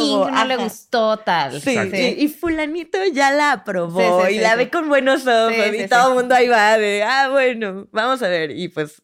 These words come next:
Speaker 3: Sí.
Speaker 2: no siempre, hay cosas que se hacen muy bien, pero a veces sí resulta ser
Speaker 3: Es
Speaker 2: como
Speaker 3: que
Speaker 2: una
Speaker 3: esto, esto
Speaker 2: decepción.
Speaker 3: fue antes de Star Wars, cuando el cine le pertenecía a los directores. Entonces,
Speaker 2: Mm.
Speaker 3: aquí el estudio apoyaba, pero al final del día,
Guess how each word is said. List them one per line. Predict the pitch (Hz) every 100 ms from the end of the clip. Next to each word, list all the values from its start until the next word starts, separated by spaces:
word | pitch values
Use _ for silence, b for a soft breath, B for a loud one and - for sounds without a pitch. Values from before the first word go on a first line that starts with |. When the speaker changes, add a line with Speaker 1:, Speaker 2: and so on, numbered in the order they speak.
| _
Speaker 3:
Sí. | - 160 139 127
Speaker 2:
no | 240 285
siempre, | 339 359 220 233 359 - _ _
hay | 190 185
cosas | 196 190 185
que | 175
se | 165
hacen | 165 175
muy | 175
bien, | 180 196 220 b b b
pero | - 175 160 156 151
a | 156
veces | 165 170 170 _
sí | 180 165
resulta | 170 160 156 165
ser | 160
Speaker 3:
Es | 165
Speaker 2:
como | -
Speaker 3:
que |
Speaker 2:
una | 185
Speaker 3:
esto, | 180 160
esto | -
Speaker 2:
decepción. | 190 214
Speaker 3:
fue | 151 185 180
antes | 170 165
de |
Star | 135 - 143
Wars, | 139 143 139
cuando | - 120 120
el |
cine | 113 147 143
le |
pertenecía | 117 113 113 104 131
a |
los | 123
directores. | 113 110 - 131 110
Entonces, | 104 110 120 127 262
Speaker 2:
Mm. | 240 b b b _
Speaker 3:
aquí | 120 -
el | 165
estudio | - 160 160 151
apoyaba, | 117 120 131 151 190 226
pero | 170 131
al | 123
final | 143 147
del | 143
día, | 147 147